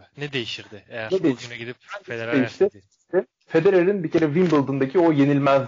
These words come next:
Speaker 2: ünvanı sarsıldı. O karizması, o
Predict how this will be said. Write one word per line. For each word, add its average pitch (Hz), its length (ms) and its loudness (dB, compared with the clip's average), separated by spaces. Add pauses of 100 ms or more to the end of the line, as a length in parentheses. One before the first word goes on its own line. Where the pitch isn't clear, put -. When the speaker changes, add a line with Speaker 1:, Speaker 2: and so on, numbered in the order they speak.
(200)
Speaker 2:
ünvanı 120 520 2 (260)
sarsıldı. 117 500 0
O 110 80 0
karizması, 131 840 0 (360)
o 135 340 4